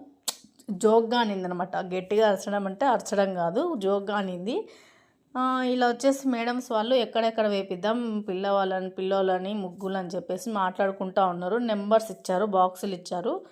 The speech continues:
మీ నె-, బాక్సులో నెంబర్ రాసుకోండి, ఎవరు పేరుకి ఏ నెంబర్ ఇచ్చారు అని చెప్పేసి రాసుకోండి అని చెప్పి చెప్పారు. రాస్తున్నారనమాట పేర్లు.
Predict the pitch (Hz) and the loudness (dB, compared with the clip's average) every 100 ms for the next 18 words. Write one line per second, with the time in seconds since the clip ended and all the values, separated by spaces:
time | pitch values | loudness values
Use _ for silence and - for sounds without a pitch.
0 | - _ _ 233 233 233 214 220 226 233 | -20 _ _ -8 -6 -4 -2 0 0 0
1 | 269 254 214 214 233 208 190 190 208 190 | -2 -2 -2 -2 -2 0 -2 -4 -10 -6
2 | 208 427 - - 202 208 208 214 208 202 | -4 -4 -6 2 4 4 2 2 0 -2
3 | 202 208 214 214 220 - _ _ _ _ | -4 -2 0 -2 -4 -8 _ _ _ _
4 | - 220 226 226 214 202 208 208 202 196 | -20 -12 -6 -2 0 0 0 0 -2 -4
5 | 220 196 196 190 196 185 185 190 175 185 | -4 -4 -2 -4 -6 -6 -6 -6 -6 -4
6 | 202 175 - 196 190 170 170 170 202 240 | -2 -4 -6 -8 -6 -6 -8 -8 -8 -8
7 | - 170 165 233 466 494 - _ _ _ | -4 -2 0 0 -2 -4 -16 _ _ _
8 | _ _ _ _ _ _ _ _ _ _ | _ _ _ _ _ _ _ _ _ _
9 | _ _ _ _ _ _ 208 214 208 226 | _ _ _ _ _ _ -2 -2 -4 -4
10 | 208 185 170 170 165 240 233 214 202 208 | -4 -4 -6 -6 -4 -6 -2 -2 -2 -2
11 | 208 208 | -4 -4